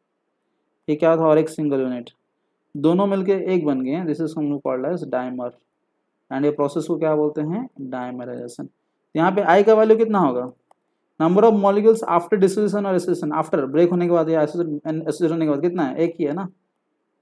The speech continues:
एक है, divided by, ये दोनों जुड़े हुए हैं आपस में लेकिन एक ही है ना, by, पहले कितने थे? दो थे, one by two। तो आई का वैल्यू लेस देन हुआ कि नहीं? लेस देन वन।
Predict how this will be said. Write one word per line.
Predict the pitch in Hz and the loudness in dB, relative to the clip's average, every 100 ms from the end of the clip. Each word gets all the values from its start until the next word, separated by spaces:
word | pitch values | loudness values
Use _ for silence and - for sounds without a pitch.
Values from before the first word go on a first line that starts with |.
| _ _ - | _ _ -2
एक | 156 160 | 0 0
है, | 120 127 127 | -8 -6 -2
divided | 165 190 196 180 | 2 2 2 2
by, | 135 - _ _ _ _ _ _ _ _ | 0 -4 _ _ _ _ _ _ _ _
ये | 185 | 2
दोनों | 180 247 | 4 4
जुड़े | 202 220 269 | 6 8 10
हुए | 226 | 8
हैं | 165 135 131 | 6 4 0
आपस | 131 139 180 | -2 -4 -2
में | 208 | 0
लेकिन | 202 190 | 0 0
एक | 190 | -2
ही | 185 170 | 0 0
है | 165 | 2
ना, | 214 - - _ _ _ | -2 -6 -14 _ _ _
by, | 135 135 131 175 269 - _ _ _ _ - | 0 2 4 2 -2 -4 _ _ _ _ 2
पहले | 180 233 | 6 6
कितने | 233 208 | 4 0
थे? | 160 139 | 0 2
दो | 175 | 0
थे, | 185 175 170 _ _ 143 | 0 -4 -6 _ _ -12
one | 131 135 | -10 -10
by | 135 | -12
two। | - - _ _ _ _ _ _ - | -14 -20 _ _ _ _ _ _ -2
तो | |
आई | 143 170 | 2 4
का | 196 | 6
वैल्यू | 202 196 | 6 4
लेस | 190 | 2
देन | 214 | 2
हुआ | 196 208 | 2 2
कि | 214 | 2
नहीं? | 151 | 0
लेस | 131 139 | 0 -2
देन | 170 160 | -2 0
वन। | 139 | -2